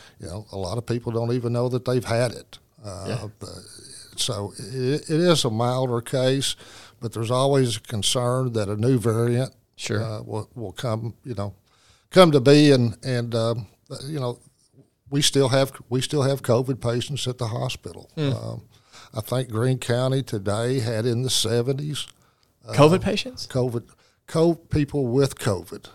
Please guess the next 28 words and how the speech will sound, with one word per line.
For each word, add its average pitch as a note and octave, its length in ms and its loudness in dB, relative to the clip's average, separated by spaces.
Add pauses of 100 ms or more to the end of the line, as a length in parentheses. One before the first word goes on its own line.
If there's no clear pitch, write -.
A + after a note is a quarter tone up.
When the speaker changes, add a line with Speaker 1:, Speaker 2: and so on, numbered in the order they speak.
Speaker 1:
Uh, G2 480 -8
I A#2 60 -6
don't C3 160 -4
think C#3+ 260 -2
we A#2+ 60 2
Speaker 2:
Oh, A2 80 4
Speaker 1:
had B2+ 160 6
Speaker 2:
okay. C3 100 4
Speaker 1:
any, A#2 140 0
I - 360 -20
think E3+ 220 0
we C#3 280 0
may C3+ 180 2
have B2 140 0
had A#2+ 180 0
one B2 320 -4
covid A2 440 -4
patient G#2+ 380 -2
in G2+ 140 -6
the G#2+ 80 -4
hospital G#2 520 -4
Speaker 2:
Okay. G2+ 160 -4
Speaker 1:
today. F#2 340 -6 (280)
Speaker 2:
I G2 100 -4
Speaker 1:
But, G2 40 -4
Speaker 2:
got G#2 160 -8
you. A2+ 60 -6
Speaker 1:
uh, G#2+ 180 -4